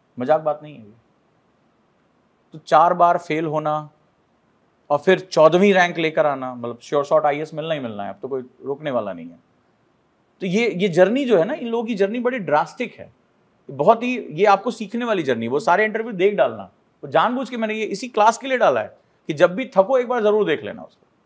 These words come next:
कि वो एग्जाम नहीं निकल रहा है, नहीं निकल रहा है, नहीं निकल रहा है, मन टूट रहा है, बस एक, भैया, मुझे लिखना है।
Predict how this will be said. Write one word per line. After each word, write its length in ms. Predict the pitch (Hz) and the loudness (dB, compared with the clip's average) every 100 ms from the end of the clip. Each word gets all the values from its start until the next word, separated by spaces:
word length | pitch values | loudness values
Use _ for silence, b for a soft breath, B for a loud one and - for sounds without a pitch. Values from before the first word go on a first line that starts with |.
| _ _ b b - | _ _ b b -6
कि 80 | |
वो 400 | 233 254 285 - - _ _ _ | 2 8 8 6 -10 _ _ _
एग्जाम 320 | 170 170 220 233 | -8 2 2 2
नहीं 140 | 226 | -4
निकल 240 | 226 226 | -4 -2
रहा 100 | 220 | -2
है, 60 | 220 | -2
नहीं 120 | 196 | -4
निकल 260 | 214 214 214 | -6 -6 -4
रहा 80 | 214 | -4
है, 60 | |
नहीं 140 | 180 208 | -4 -4
निकल 240 | 214 208 | -4 2
रहा 80 | 208 | 2
है, 60 | |
मन 140 | 180 202 | 2 -2
टूट 220 | 202 202 | -2 2
रहा 80 | 208 | 2
है, 60 | |
बस 200 | 190 196 - | 2 -2 -4
एक, 320 | 180 165 160 | -6 -8 -12
भैया, 420 | 202 175 151 202 | -12 -8 -4 -4
मुझे 180 | 196 190 | -4 -6
लिखना 300 | 156 135 131 | -6 -8 -8
है। 140 | 92 | -10